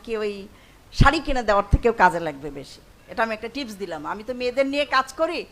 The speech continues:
ওরা মনে করে যে ছেলেরা ওদেরকে মূল্য দেয় না। এটা আর একটা জিনিস, একটা জিনিস, আর একটা হচ্ছে আপনি গুড এক্সাম্পল ক্রিয়েট করলেন। আপনার বাচ্চারা জানলো যে একটা ফ্যামিলির ভিতরে বাবা মা সবাই রেসপন্সিবিলিটি শেয়ার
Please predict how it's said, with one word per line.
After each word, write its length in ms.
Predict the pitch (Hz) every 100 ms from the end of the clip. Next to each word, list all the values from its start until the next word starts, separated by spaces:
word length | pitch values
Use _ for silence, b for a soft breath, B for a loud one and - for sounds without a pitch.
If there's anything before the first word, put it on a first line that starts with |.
| B B -
ওরা 180 | 302
মনে 260 | 330 320 359
করে 240 | - 269
যে 120 | 226 233
ছেলেরা 360 | - 262 262 269
ওদেরকে 300 | 262 262 262
মূল্য 440 | 226 247 254 247
দেয় 220 | 202 170
না। 180 | 151 139 - - b b b -
এটা 260 | 233 302
আর 60 | 294
একটা 200 | 294 285
জিনিস, 420 | 254 294 415 - - -
একটা 220 | 226 277
জিনিস, 300 | 233 254 339
আর 120 | -
একটা 180 | 240 -
হচ্ছে 240 | 302 269 381 440 B B
আপনি 220 | - 226 254
গুড 340 | 180 240 254
এক্সাম্পল 500 | 220 180 220 - 220
ক্রিয়েট 300 | 208 208 180 -
করলেন। 320 | 180 165 165
আপনার 280 | 175 - 226
বাচ্চারা 500 | 202 214 - 247 262
জানলো 640 | 247 240 247 240 208 240 - b b b
যে 160 | 180
একটা 240 | 233 220 285
ফ্যামিলির 560 | - 262 277 302 339
ভিতরে 380 | 294 311 302 294
বাবা 520 | 220 196 208 202 240
মা 380 | 247 214 214 254 330 B B
সবাই 440 | - - 294 330 339
রেসপন্সিবিলিটি 880 | 294 - 294 285 294 277 277 269 269
শেয়ার 420 | - 240 240